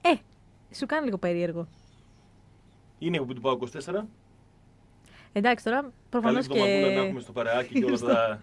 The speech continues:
Speaker 2: τα σχετικά, εντάξει.
Speaker 1: Προφανώς και οι εκλογές μονοπολούν το ενδιαφέρον τώρα, αυτές τις μέρες. Στον παοκ έτσι αλλιώς δεν υπάρχει κάποια ουσιαστική εξέλιξη.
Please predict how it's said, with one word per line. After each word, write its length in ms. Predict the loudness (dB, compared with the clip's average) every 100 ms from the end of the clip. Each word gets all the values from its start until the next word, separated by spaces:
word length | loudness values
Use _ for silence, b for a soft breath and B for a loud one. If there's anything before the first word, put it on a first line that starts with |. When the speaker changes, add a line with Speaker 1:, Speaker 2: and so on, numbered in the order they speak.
| -8
Speaker 2:
τα 80 | -6
σχετικά, 400 | -4 -4 -2 -2
εντάξει. 400 | 0 -2 -4 2
Speaker 1:
Προφανώς 440 | 2 4 4 2
και 100 | 0
οι 40 | 0
εκλογές 400 | 2 2 2 4
μονοπολούν 380 | 2 2 0
το 60 | 0
ενδιαφέρον 540 | 0 0 0 0 0
τώρα, 360 | -2 -2 0 -4 -6 -8
αυτές 200 | -2 -2
τις 100 | 0
μέρες. 480 | 0 0 0 -4
Στον 160 | -4 0
παοκ 180 | 2 2
έτσι 120 | 0
αλλιώς 160 | 0 0
δεν 100 | -2
υπάρχει 220 | -4 -4
κάποια 260 | -4 -2 -2
ουσιαστική 800 | -2 -8 -4 -2 0 -2 -4 -4
εξέλιξη. 680 | -4 -2 -2 -2 -4 -4